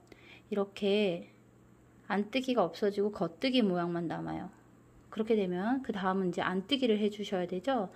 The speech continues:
그렇게 되면은 이 두 코를 하나로 모아주셔서 안뜨기를 해주시면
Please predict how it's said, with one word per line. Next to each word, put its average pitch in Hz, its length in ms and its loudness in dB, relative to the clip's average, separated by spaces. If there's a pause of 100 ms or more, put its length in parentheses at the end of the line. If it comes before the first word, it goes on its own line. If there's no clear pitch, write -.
(320)
그렇게 214 240 -2
되면은 202 540 2 (340)
이 208 140 -4
두 196 140 -6
코를 226 320 2
하나로 330 420 2
모아주셔서 185 1040 0 (1300)
안뜨기를 220 760 0
해주시면 202 880 -2